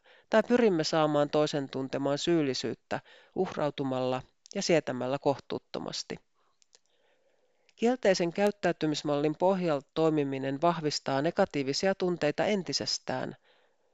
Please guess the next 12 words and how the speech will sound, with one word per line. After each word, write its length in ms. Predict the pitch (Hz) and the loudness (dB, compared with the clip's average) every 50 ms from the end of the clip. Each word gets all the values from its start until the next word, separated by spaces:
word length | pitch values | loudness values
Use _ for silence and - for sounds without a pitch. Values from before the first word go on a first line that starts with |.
| _ _ _ - | _ _ _ -4
Pakeneminen 680 | - 214 - 226 214 190 165 151 143 139 139 139 139 | -2 0 2 4 4 4 4 2 0 0 -2 0 4
voimistaa 600 | 160 175 175 170 165 156 147 - - 143 139 135 | 6 8 8 8 6 2 -2 -4 -4 -4 -4 -4
pelkoa 680 | - - 180 180 180 170 165 _ - 160 151 143 143 147 - _ _ _ _ - | -2 0 2 2 2 0 -2 _ -2 -2 0 0 0 -2 -6 _ _ _ _ -6
ja 60 | 214 | -2
suuttumus 680 | - - 240 214 - _ - 170 156 151 143 - - | 2 4 4 4 2 _ -2 -4 -2 -2 -4 -2 -2
vahvistuu 680 | 151 156 151 147 123 135 131 - - - - 123 120 117 | 0 0 0 -2 -4 -6 -6 -8 -8 -8 -6 -6 -4 -4
vihaksi. 520 | 139 131 139 - - - - - - - - - _ _ _ _ _ _ _ _ _ _ - _ _ _ _ _ _ _ _ _ _ _ _ _ _ _ _ _ _ _ _ _ _ _ - | -4 -4 -4 -4 -8 -8 -10 -12 -10 -12 -12 -16 _ _ _ _ _ _ _ _ _ _ -20 _ _ _ _ _ _ _ _ _ _ _ _ _ _ _ _ _ _ _ _ _ _ _ -8
Jos 160 | 180 - - | -8 -6 0
toisen 420 | - 240 262 269 240 214 170 165 - | 2 4 4 4 4 0 -2 -2 0
käytös 400 | 214 226 233 214 - 151 - - | 0 0 2 2 2 0 -2 0
harmittaa 640 | - 202 202 196 190 165 156 - _ - 143 139 135 | 2 2 2 4 4 2 0 -2 _ -2 -2 0 0
meitä, 460 | 135 131 131 131 127 - - 131 | 0 0 0 -2 -2 -4 -4 -6